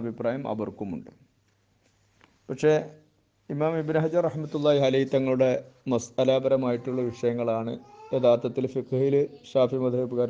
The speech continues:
കൂടുതലും നമ്മൾ എടുക്കുക. അവിടെ തുഹഫയിലൊക്കെയുള്ള വിശദീകരണം, ഒരു ഫറള് എടുക്കുന്നു എങ്കിൽ ഫറളിൻ്റെ കൂടെ സുന്നത്ത് കരുതുന്നതിൽ ഉത്തമം ഇല്ല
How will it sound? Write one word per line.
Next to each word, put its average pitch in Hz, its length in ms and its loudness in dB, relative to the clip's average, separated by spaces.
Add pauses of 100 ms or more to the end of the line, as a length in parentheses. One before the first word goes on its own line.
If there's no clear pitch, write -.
കൂടുതലും 123 420 -4
നമ്മൾ 113 220 -2
എടുക്കുക. 85 280 -10 (920)
അവിടെ 147 400 8 (400)
തുഹഫയിലൊക്കെയുള്ള 147 680 4
വിശദീകരണം, 117 580 4 (420)
ഒരു 151 160 6 (100)
ഫറള് 151 500 8
എടുക്കുന്നു 147 420 2 (100)
എങ്കിൽ 123 240 2 (120)
ഫറളിൻ്റെ 135 500 0 (200)
കൂടെ 139 380 0 (140)
സുന്നത്ത് 123 440 -4
കരുതുന്നതിൽ 113 520 -4 (100)
ഉത്തമം 113 340 -8 (120)
ഇല്ല 95 140 -8